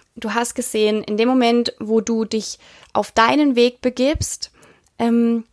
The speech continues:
ist es erstmal wichtig, dich kennenzulernen und deine Glaubenskonstrukte zu hinterfragen. Weil nur, weil deine Eltern dir damals gewisse Dinge vielleicht so übermittelt haben oder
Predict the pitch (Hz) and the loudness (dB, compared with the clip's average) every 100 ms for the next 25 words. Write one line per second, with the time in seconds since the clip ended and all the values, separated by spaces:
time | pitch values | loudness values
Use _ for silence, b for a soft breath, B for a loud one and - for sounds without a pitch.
0 | _ _ _ 247 254 - 247 - 233 214 | _ _ _ 0 0 0 -2 0 -2 0
1 | 247 - 254 - 226 - - 226 247 - | -2 -4 -6 -6 -8 -10 -6 -4 -2 -2
2 | 240 226 220 - 214 208 202 196 202 202 | 0 0 -2 -4 -4 -2 -2 -2 2 2
3 | 214 202 - 202 - 202 - 196 196 196 | 2 -2 -4 -4 -2 -2 -4 -8 -4 -2
4 | 190 190 - 180 175 170 B B B - | -2 -2 0 2 2 -2 B B B 0
5 | 220 233 - 233 247 320 320 214 208 214 | 2 2 0 2 4 6 4 2 -2 -6
6 | b b 214 220 220 214 214 - 247 277 | b b 0 2 4 2 0 0 0 0
7 | 247 208 202 202 202 220 220 202 196 - | 0 -2 -2 -2 0 2 2 0 -2 -8
8 | - _ _ _ _ - - 208 247 240 | -10 _ _ _ _ -12 -6 0 2 2
9 | 233 254 254 226 196 - 208 208 - 226 | 0 2 4 2 0 -4 -4 -4 -4 -4
10 | 208 202 254 233 - 208 196 208 - 208 | 0 0 0 -2 -4 -2 -2 -2 -2 2
11 | 202 | 0